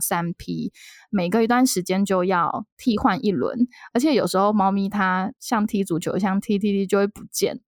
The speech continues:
可能会踢到电视柜或冰箱下面。我猜我家冰箱下面应该很多 solo toy，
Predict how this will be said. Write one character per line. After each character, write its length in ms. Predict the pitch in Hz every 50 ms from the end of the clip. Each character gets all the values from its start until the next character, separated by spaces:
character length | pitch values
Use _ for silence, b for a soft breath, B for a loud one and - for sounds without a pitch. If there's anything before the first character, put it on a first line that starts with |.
| _ -
可 100 | - 202
能 80 | 202
会 60 | 240
踢 140 | 254 - 233
到 80 | 214 220
电 240 | 220 247 220 196 202
视 200 | - - 202 185
柜 140 | - 196
或 100 | 202 202
冰 240 | 185 - 190 180 180
箱 220 | 190 196 170 170 202
下 200 | - 190 170 -
面。 120 | 175 185
我 80 | 180 208
猜 140 | - 330
我 80 | - -
家 120 | 247 226
冰 120 | 240 233 233 247
箱 120 | 254 254 240
下 180 | 247 254 226 226
面 160 | 226 233 220
应 80 | 277 -
该 120 | 233 240
很 200 | 285 262 214 190
多 140 | - - 226 247
solo 440 | 269 240 - 220 202 214 214 214 226
toy， 320 | 220 - 240 196 160 -